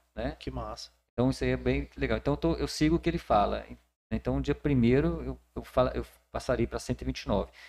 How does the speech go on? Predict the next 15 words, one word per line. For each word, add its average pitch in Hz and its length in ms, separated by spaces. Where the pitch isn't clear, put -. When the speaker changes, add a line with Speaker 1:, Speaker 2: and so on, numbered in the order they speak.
Speaker 1:
Então 175 220
quem 202 160
tá 123 440
aí 117 220
no, 104 200
no, 95 420
no 95 80
chat, 170 500
eu 127 80
faço 135 260
a 139 40
cinquenta 139 340
e 147 40
três 139 300
reais. 101 580